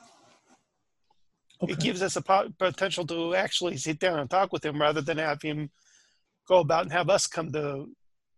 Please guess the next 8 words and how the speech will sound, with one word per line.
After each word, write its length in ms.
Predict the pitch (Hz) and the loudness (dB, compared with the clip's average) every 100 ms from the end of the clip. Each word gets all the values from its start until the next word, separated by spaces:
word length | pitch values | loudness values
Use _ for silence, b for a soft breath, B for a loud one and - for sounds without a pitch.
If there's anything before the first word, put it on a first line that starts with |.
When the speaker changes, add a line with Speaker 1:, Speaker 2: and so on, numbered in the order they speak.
| _ _ _ - | _ _ _ 0
Speaker 2:
him. 220 | 208 208 | 0 2
He 120 | 165 | -2
comes 280 | - 175 - | -4 -6 -6
to 160 | 196 - | -8 -8
us. 340 | - - - _ _ _ _ _ _ _ _ - _ _ _ _ _ _ _ _ _ _ _ _ _ _ _ _ _ _ _ _ _ _ _ _ _ _ _ _ _ B B B _ | -6 -6 -8 _ _ _ _ _ _ _ _ -20 _ _ _ _ _ _ _ _ _ _ _ _ _ _ _ _ _ _ _ _ _ _ _ _ _ _ _ _ _ B B B _
Speaker 1:
All 140 | - 175 | -2 4
right. 240 | 135 180 - _ _ - | 4 4 -4 _ _ 0
Well, 420 | 113 117 139 | 4 6 4